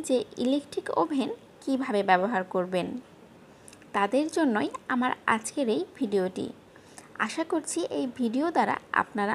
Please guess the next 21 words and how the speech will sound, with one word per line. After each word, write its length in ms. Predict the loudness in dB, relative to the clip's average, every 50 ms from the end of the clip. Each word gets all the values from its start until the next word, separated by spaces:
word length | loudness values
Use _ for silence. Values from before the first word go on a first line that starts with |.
| -4 -4 -2
অনেক 240 | -2 0 0 -2 -2 -4
উপকৃত 420 | -6 -6 -6 -8 -6 -8 -8 -6 -6
হবেন। 320 | -4 -4 -4 -4 -6 -6 -8 -10 -14 -20 -20 -20 -20 -20 -20 -20 -20 -20 -20 -20 -20 -20 -20 -20 -20 -20 -20 -20 -20 -20 -20 -20 -20 -20 -20 -20 -20 -20 -12 2 6
এটা 240 | 6 8 8 8 6 8
হলো 200 | 8 8 8 8 6 2 0 -2 -2 -2
একটি 240 | -2 -2 -2 -4 -4 -4 -2 0 2
ইলেকট্রিক 400 | 4 4 2 2 2 0 2 4 6
ওভেনের 460 | 6 6 6 8 6 6 6 4 2 2 2 4
ভেতরের 400 | 4 4 4 4 4 4 4 2 2 0
চেহারা। 360 | -2 -2 0 2 2 2 0 -2 -4 -8 -16 -20 -20 -20 -20 -20 -20 -20 -20 -20 -20 -20 -18 -2 4
এই 140 | 8 8 8 8 8 6
ওভেনের 380 | 4 6 8 8 8 8 6 4 4
ভেতরে 340 | 4 6 6 6 6 4 4 0 -2 -2 0
আপনারা 380 | 0 0 2 2 2 4 4 4 2 2 2
দুইটি 260 | 2 2 2 2 2 2
র‍্যাক 220 | 4 4 4 2 2 2 2
দেখতে 220 | 2 2 2 0 0
পাবেন। 340 | 2 2 0 2 2 0 0 -2 -6 -10 -16 -20 -20 -20 -20 -20 -20 -20 -20 -20 -20 -20 -20 -20 -20 -20 -20 -20 -20 -20 -20 -20 -20 -20 -20 -20 -20 -20 -20 -20 -20 -20 -20 -20 0 6
আর 200 | 10 10 10 12 10
এর 180 | 8 6 6 4
ভেতরে 480 | 2 2 2 2 4 4 4 4 4